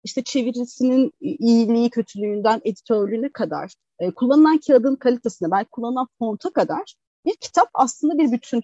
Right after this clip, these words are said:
olarak düşünülüyor. Yani yetişkin edebiyatında da bunu giderek bu şekilde bir hale aldığını görüyoruz. Tabii ki bütün kitaplar için bunu söylemek zor. Aslında bu anlamda kitap bir proje haline geliyor. Yani çok daha kolektif bir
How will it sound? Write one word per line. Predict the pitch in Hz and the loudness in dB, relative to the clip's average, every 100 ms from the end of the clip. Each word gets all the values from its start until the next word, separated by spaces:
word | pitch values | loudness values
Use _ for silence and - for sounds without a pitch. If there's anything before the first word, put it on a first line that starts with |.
| - | -4
olarak | 160 160 247 - | -6 -4 -4 -6
düşünülüyor. | 214 - 208 202 165 151 | -8 -8 -8 -4 -4 -2
Yani | 175 208 214 | 2 2 2
yetişkin | 233 - - | -2 -4 -4
edebiyatında | 269 254 254 - 277 262 | -2 0 -2 -2 -4 -4
da | 185 | -6
bunu | 170 - - 185 | -8 -10 -14 -6
giderek | 202 208 214 _ | -2 0 -2 _
bu | 202 220 | -4 -2
şekilde | 247 - 185 180 | -2 -2 -2 -2
bir | 180 | -4
hale | 180 202 185 | 0 2 2
aldığını | 180 160 160 | 0 0 -2
görüyoruz. | 160 151 156 - | -4 -4 -4 -6
Tabii | 202 | -8
ki | 208 | -8
bütün | - 269 | -6 -4
kitaplar | 240 180 - | -2 -4 -4
için | 151 156 | -8 -6
bunu | 156 | -6
söylemek | - 143 170 - | -6 -10 -10 -14
zor. | - 466 - _ _ _ _ _ _ | -12 -12 -14 _ _ _ _ _ _
Aslında | - - 294 | 0 2 4
bu | 381 | 6
anlamda | 302 262 466 - | 6 4 0 -2
kitap | 440 427 415 | -2 0 -2
bir | - | -4
proje | - 392 381 294 | 0 4 4 4
haline | 233 175 160 156 | 4 2 2 -4
geliyor. | 151 156 156 156 | -4 -6 -4 -4
Yani | 175 180 | -6 -8
çok | 240 | -6
daha | 233 220 | -2 -2
kolektif | - 208 233 _ 285 - | 0 0 0 _ -14 -10
bir | 262 | -12